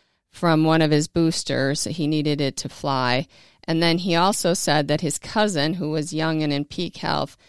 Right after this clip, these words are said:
had had a serious case of myocarditis after the vaccine. In response to that, Angelia DeSalle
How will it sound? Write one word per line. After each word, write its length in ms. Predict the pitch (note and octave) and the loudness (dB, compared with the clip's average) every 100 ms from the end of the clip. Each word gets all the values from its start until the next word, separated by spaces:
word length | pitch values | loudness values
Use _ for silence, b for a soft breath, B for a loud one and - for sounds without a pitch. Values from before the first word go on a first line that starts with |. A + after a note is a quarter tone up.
| b b | b b
had 180 | D#3 F3 | -6 0
had 200 | E3 D#3+ | 2 2
a 60 | |
serious 440 | E3+ D#3+ D3+ D3 - | 2 0 0 -2 -2
case 300 | C#3+ C#3+ - | -4 -4 -6
of 80 | D3+ | -4
myocarditis 1080 | D3 C#3+ D3 - D3 D3 C#3+ C3 C#3 - b b b b - | -2 -2 -4 -6 -4 0 0 0 -4 -6 b b b b -2
after 280 | D3 - D#3 | 0 0 -2
the 80 | D3 | 0
vaccine. 640 | B2 A2 - - - E3 - b b b b b _ - | -2 -2 -4 -6 -8 -10 -14 b b b b b _ 0
In 400 | F#3 F#3 F3 - | 2 4 2 0
response 680 | F3 F3+ - A3+ B3 C#4 - | 2 2 2 4 4 4 0
to 160 | - F#3+ | -4 2
that, 540 | C3+ C3 D#3+ - - B B B B B _ _ - | 4 4 2 0 -8 B B B B B _ _ -2
Angelia 1000 | E3+ G3 G#3+ G#3+ F#3 G3+ F#3+ D3+ D#3 G3 _ _ - | 2 4 4 2 4 4 6 6 4 2 _ _ -4
DeSalle 800 | F3 - G3+ F3+ C#3+ C#3 E3 | -2 2 4 6 4 2 0